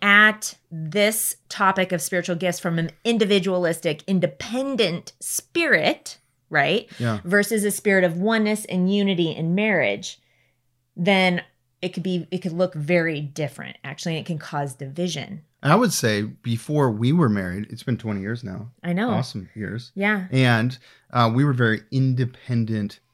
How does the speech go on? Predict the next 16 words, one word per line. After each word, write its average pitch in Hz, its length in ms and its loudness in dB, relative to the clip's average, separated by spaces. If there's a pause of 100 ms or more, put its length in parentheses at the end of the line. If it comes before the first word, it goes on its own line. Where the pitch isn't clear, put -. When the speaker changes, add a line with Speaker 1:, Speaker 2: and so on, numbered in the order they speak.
Speaker 2:
people. 123 440 -6 (140)
Speaker 1:
Yes. 214 280 -6
Speaker 2:
We 120 120 4
were 113 40 2
very 117 180 4
strong-minded 117 1200 -2
people. 107 460 -10
Speaker 1:
Yeah. 185 160 -6
Speaker 2:
We, 113 160 0
you 120 320 0
were 117 200 2
determined 113 600 0
never 123 260 2
to 113 60 -4
get 104 160 -6
married. 101 420 -6